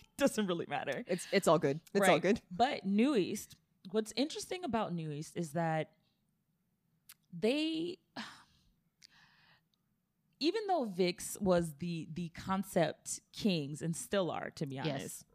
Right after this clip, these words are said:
Speaker 1: still
Speaker 3: Indeed.
Speaker 1: are, New East had this, I don't know, they had this thing about them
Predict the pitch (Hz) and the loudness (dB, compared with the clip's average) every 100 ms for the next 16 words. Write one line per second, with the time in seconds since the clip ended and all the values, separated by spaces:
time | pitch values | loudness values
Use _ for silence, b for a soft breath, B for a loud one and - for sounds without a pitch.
0 | - - - 214 185 165 - - - b | -20 -14 0 2 4 2 -2 -6 -12 b
1 | b b b b b b b b b - | b b b b b b b b b -6
2 | 190 220 294 392 392 - 277 262 208 233 | 0 2 2 2 0 -4 -8 -8 -4 -2
3 | 220 208 - - _ _ _ _ _ _ | -2 -4 -8 -10 _ _ _ _ _ _
4 | _ _ _ b b b - 370 370 - | _ _ _ b b b -10 -8 -6 0
5 | 262 277 339 - 339 - 262 262 302 294 | 0 0 -6 -4 -4 -2 -2 -2 -4 -4
6 | 302 - 285 277 269 | -4 -2 -2 -2 -6